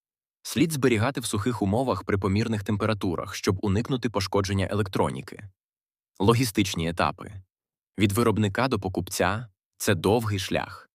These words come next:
Важливо правильно організувати транспортування, щоб товар залишався у безпечних умовах. Включає етапи:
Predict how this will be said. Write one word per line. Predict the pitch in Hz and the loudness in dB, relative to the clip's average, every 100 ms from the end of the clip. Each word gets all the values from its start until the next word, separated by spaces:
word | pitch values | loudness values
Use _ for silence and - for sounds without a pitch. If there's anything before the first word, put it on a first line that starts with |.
| _ _ _ _ | _ _ _ _
Важливо | 95 98 127 147 | 2 4 2 2
правильно | 110 120 127 113 107 | 2 2 2 2 0
організувати | 98 98 95 90 95 104 | 0 0 -2 0 0 -2
транспортування, | 98 95 - 101 90 87 76 57 | -4 -4 -4 -2 2 2 0 -6
щоб | - 95 | -6 -4
товар | - 90 113 | 0 0 0
залишався | 92 87 85 92 104 104 104 | 0 -4 -2 -2 -2 0 -2
у | |
безпечних | 95 98 87 87 95 90 | -2 0 -2 -2 -4 -2
умовах. | 101 82 67 - - - _ _ _ _ _ _ | 0 0 -2 -8 -14 -18 _ _ _ _ _ _
Включає | - 107 98 131 131 120 | -2 0 2 0 0 0
етапи: | 101 76 - - | 0 -2 -2 -12